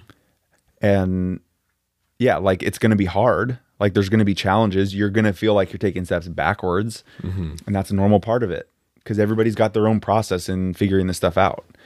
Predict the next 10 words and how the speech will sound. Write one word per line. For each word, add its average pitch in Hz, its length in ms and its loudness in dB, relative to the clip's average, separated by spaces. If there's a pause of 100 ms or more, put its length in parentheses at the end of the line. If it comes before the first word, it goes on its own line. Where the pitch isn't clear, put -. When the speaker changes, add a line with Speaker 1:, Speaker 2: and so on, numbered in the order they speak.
(320)
Speaker 2:
Mm-hmm. 95 160 0
Speaker 1:
Yeah. 85 160 4 (1400)
Yeah, 107 140 4
it's - 300 -4 (240)
not 104 380 2
easy. 92 380 0
And 90 220 -4
yeah, 110 160 4
I 92 60 0
think 104 260 -4